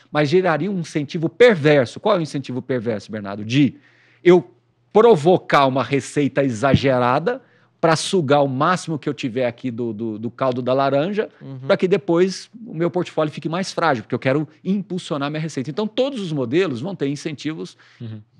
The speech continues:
Speaker 1: se mal empregados, podem ser ruins. Então, por isso que eu falo que a seleção natural,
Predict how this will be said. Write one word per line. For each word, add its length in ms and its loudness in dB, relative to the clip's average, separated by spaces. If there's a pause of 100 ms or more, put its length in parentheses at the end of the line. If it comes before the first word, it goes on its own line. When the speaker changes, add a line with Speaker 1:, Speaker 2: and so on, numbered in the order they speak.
Speaker 1:
se 200 -8
mal 300 2
empregados, 540 -2
podem 200 -6
ser 120 -6
ruins. 220 -2
Então, 180 -4
por 160 0
isso 120 -4
que 60 -6
eu 60 -6
falo 200 0
que 120 -4
a 40 0
seleção 380 -6
natural, 500 -4